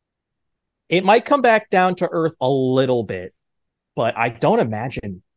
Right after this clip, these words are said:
that much. I'm looking, dude, I'm looking at this top five players in our league based on our point system,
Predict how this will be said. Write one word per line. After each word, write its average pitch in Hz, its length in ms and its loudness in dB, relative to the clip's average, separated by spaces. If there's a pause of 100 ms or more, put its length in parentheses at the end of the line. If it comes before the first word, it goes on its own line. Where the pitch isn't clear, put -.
(240)
that 107 420 -2
much. 101 520 -8 (220)
I'm 196 140 0
looking, 294 300 -4 (180)
dude, 180 380 2 (140)
I'm 175 120 2
looking 220 300 0
at 220 180 0
this 220 400 0 (540)
top - 420 0
five 175 420 0
players 143 640 -2
in 135 240 -4
our 139 360 0
league 101 480 -6
based 120 200 -2
on 117 160 -8
our 110 240 0
point 113 300 -6
system, 90 460 -12